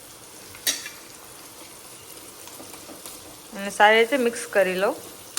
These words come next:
મિત્રો, જે શેકેલું રીંગણું હતું ને,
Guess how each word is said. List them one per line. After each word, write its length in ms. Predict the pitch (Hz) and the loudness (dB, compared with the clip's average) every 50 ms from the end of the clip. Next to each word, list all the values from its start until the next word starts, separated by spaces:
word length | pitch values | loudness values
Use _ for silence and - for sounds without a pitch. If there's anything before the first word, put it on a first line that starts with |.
| - - - - - - | -6 -6 -6 -8 -8 -12
મિત્રો, 320 | 233 240 262 285 311 311 294 | -4 2 4 4 4 4 2
જે 240 | 240 - - 226 | -4 2 2 2
શેકેલું 580 | 226 - 226 220 233 226 254 254 254 262 277 277 | 4 6 6 6 6 8 8 8 10 10 10 10
રીંગણું 560 | 269 269 269 269 277 277 277 277 294 285 311 | 10 8 8 8 6 6 6 6 6 4 2
હતું 300 | 302 294 - 320 320 320 294 | 0 0 0 -2 -2 2 2
ને, 160 | 262 254 269 | 2 2 0